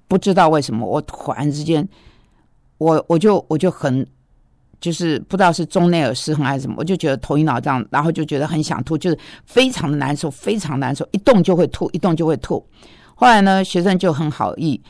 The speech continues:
想要帮我刮痧，然后我已经好不容易维持一个固定的姿势躺在那里，已经很难受，不知道怎么办了。那，那肯定那个车票都是得退了嘛。结果呢，学生就说刮痧，就叫我一翻，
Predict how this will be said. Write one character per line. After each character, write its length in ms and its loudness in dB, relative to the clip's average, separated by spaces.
想 180 0
要 60 2
帮 160 4
我 60 0
刮 280 0
痧， 260 -4
然 120 4
后 80 8
我 120 6
已 40 2
经 120 2
好 500 -2
不 160 0
容 120 4
易 180 2
维 120 2
持 220 -4
一 60 -4
个 200 -6
固 180 0
定 160 2
的 80 4
姿 200 -6
势 240 -4
躺 200 -2
在 160 4
那 180 2
里， 160 -4
已 80 0
经 160 6
很 220 -2
难 220 -2
受， 160 0
不 140 -6
知 80 0
道 140 6
怎 120 -8
么 120 -6
办 200 0
了。 240 -6
那， 380 2
那 300 2
肯 300 -6
定 220 2
那 100 0
个 220 0
车 220 -4
票 180 4
都 140 0
是 120 -4
得 200 -6
退 280 -2
了 80 -2
嘛。 240 -8
结 140 6
果 120 8
呢， 280 4
学 160 0
生 120 2
就 120 0
说 120 0
刮 280 4
痧， 240 2
就 120 -10
叫 160 2
我 140 0
一 80 -4
翻， 320 -2